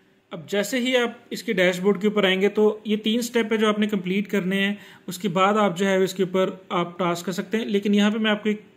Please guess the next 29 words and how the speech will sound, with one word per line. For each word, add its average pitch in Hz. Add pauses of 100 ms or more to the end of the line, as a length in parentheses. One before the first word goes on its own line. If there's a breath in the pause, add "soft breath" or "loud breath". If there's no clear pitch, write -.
(160)
चीज़ 202
बताना 196
चाहूँगा, 185
वो 190
ये 196
है 208
कि 208
ऊपर 202
आप 202
एक 208 (120)
अलर्ट 190
देख 165
रहे 160
होंगे, 156 (640 loud breath)
वो 208
ये 220
बताता 220
है 220
कि 220
भाई 226
इस - (180)
वेबसाइट 190
के 208
ऊपर 202
आप 180
एक 202
टाइम 185
के 185
ऊपर 196